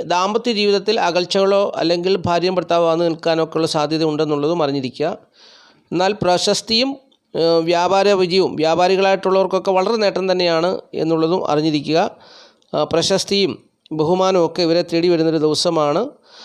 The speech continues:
അപ്പോൾ അങ്ങനെ നേട്ടങ്ങൾ തന്നെ പ്രതീക്ഷിക്കാവുന്നൊരു ദിവസമാണെന്നുള്ളതാണ്. പ്രത്യേകിച്ച്, പ്രത്യേകിച്ച് തൊഴിൽപരമായിട്ടുള്ള നേട്ടം വലിയ, ആ,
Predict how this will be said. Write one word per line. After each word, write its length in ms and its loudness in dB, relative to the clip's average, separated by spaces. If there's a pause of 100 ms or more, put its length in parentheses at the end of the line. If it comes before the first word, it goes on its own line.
അപ്പോൾ 200 -4
അങ്ങനെ 300 0 (220)
നേട്ടങ്ങൾ 460 0
തന്നെ 260 0
പ്രതീക്ഷിക്കാവുന്നൊരു 680 -2
ദിവസമാണെന്നുള്ളതാണ്. 880 0
പ്രത്യേകിച്ച്, 360 -6
പ്രത്യേകിച്ച് 440 -4
തൊഴിൽപരമായിട്ടുള്ള 680 0
നേട്ടം 400 -2
വലിയ, 260 0 (160)
ആ, 120 0